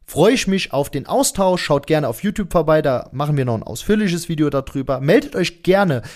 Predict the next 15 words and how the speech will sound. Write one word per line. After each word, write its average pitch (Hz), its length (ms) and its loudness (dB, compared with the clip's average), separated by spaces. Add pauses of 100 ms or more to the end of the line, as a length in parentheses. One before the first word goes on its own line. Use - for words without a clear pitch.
wenn 185 140 0
ihr 226 100 2
noch 214 140 4
auf 202 120 0
der 185 140 0
Suche 202 360 -2
seid 151 360 -4
nach 180 240 -4
der 190 160 0
passenden 165 540 -2
Drohne 143 320 -4 (180)
für - 120 -6
genau 123 240 -2 (280)
dieses 202 460 0
Einsatzgebiet, 143 760 -2